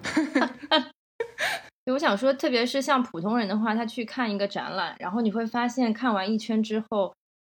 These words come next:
你发现，我靠，票价为什么这么贵？<laughs> 你会发现自己好像没有看了值回那个票价，而且你会发现现场其实很多人都是，都是为了拍照，都是在现场，就是，而且特别是什么，什么样的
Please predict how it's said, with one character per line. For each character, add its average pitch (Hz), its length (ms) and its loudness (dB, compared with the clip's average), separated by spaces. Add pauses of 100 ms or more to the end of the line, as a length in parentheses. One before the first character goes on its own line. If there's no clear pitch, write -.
(180)
你 220 80 -4
发 262 140 -2
现， 269 160 2
我 254 240 0 (260)
靠， - 360 2
票 254 180 4
价 214 160 4
为 220 80 4
什 214 80 2
么 208 60 6
这 208 80 4
么 202 100 4
贵？ 226 240 6
<laughs> - 1080 -6
你 262 80 6
会 294 80 6
发 349 160 6
现 349 200 4
自 330 100 0
己 277 100 6
好 208 160 6
像 277 260 4
没 233 80 6
有 277 120 8
看 262 260 4
了 240 100 4
值 220 220 2
回 226 160 6
那 247 100 6
个 233 80 2
票 226 280 4
价， 208 260 0 (320)
而 269 100 4
且 349 100 6
你 269 120 4
会 226 140 4
发 277 200 6
现 294 200 2
现 294 200 4
场 196 200 4
其 220 120 -4
实 254 80 4
很 202 200 0
多 202 180 2
人 185 240 -2
都 226 140 0
是， 208 400 0 (100)
都 269 120 4
是 302 60 6
为 285 140 6
了 202 60 0
拍 254 240 0
照， 247 260 4
都 220 140 -2
是 233 80 -2
在 247 100 4
现 240 240 2
场， - 320 -6 (300)
就 269 80 4
是， 175 60 6
而 247 120 4
且 269 140 2
特 330 180 0
别 269 100 4
是 269 100 0
什 175 180 -2
么， 175 160 -4
什 190 180 -4
么 170 100 -4
样 269 300 4
的 175 300 -2